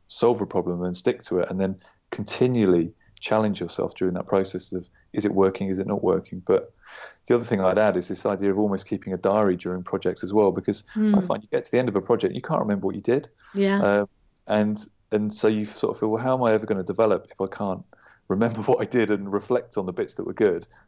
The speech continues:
Speaker 1: Uh, and also it helps you in the future, because if you get a similar project, you think, "Oh, this feels a bit like that other one. How did we do that one again? And which bits, which w-, bits were good?" Um, otherwise, I think that's such an important part of being a,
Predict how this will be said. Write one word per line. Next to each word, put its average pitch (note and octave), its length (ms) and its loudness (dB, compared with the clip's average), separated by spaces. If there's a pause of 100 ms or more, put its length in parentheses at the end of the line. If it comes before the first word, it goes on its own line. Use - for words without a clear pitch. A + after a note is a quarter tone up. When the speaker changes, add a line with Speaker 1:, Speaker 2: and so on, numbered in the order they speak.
(120)
Speaker 1:
Uh, F#2+ 220 0
and D#3+ 120 2
also E3 260 4
it F#2 60 0
helps F#2+ 260 0
you G2 60 -4
in F2 60 -4
the F2 60 -6
future, F#2 420 -6
because F2+ 300 -4
if F2+ 120 -4
you F2+ 140 -4
get - 320 0 (720)
a - 40 -12
similar F#2 260 2
project, F2+ 380 2
you - 60 -18
think, - 160 -8
"Oh, F#2 160 4
this G2+ 180 0
feels F#2 260 0
a F#2 40 -4
bit F2 180 2
like F#2 220 -4
that G#2 100 -2
other G2+ 180 0
one. F2 180 -4 (180)
How B2 120 0
did A#2+ 120 -2
we A#2 80 0
do B2 160 0
that B2 140 2
one B2 120 -4
again? C3+ 240 -4
And A#2 100 -6
which - 180 -6
bits, - 240 -4 (120)
which A2+ 160 -2
w-, - 240 -8
bits - 180 -2
were G#2 80 -2
good?" A2 380 2 (380)
Um, F#2+ 440 2 (500)
otherwise, F2+ 460 2 (320)
I A2+ 60 -6
think - 240 -10
that's A#2+ 180 -4
such - 220 -6
an A2+ 40 0
important G#2+ 380 0
part G#2 220 0
of - 120 -6
being F#2+ 260 -2
a, F#2 220 0